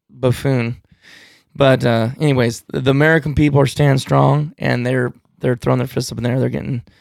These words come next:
they're revolting. So, and it's, it's, stuff's getting back in line again. I don't know what it will be like. I just pray to God, Travis, that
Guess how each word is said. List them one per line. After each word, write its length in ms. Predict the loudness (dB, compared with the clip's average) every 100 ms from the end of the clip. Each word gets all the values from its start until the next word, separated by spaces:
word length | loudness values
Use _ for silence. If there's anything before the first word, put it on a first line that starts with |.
| _ _ _ _ _ _
they're 160 | 0 2
revolting. 480 | 2 0 0 -6
So, 180 | -2 0
and 180 | 0 0
it's, 300 | -2 -6 -8
it's, 200 | -6 -6
stuff's 580 | -10 -16 -10 -2 -2 0
getting 240 | -2 0
back 240 | 0 0 0
in 80 | -2
line 160 | -2
again. 380 | -2 -2 -4 -4
I 80 | -6
don't 120 | -6
know 280 | -6 -6 -10 _ _ _
what 160 | -8 -6
it 80 |
will 120 | -6 -4
be 120 | -2
like. 240 | -2 -2 _ -20 _ _ _
I 140 | 0 2
just 180 | 2 2
pray 160 | 0
to 60 | 2
God, 220 | 2 0
Travis, 460 | 0 0 0 -2 -6
that 320 | -4 -4 -6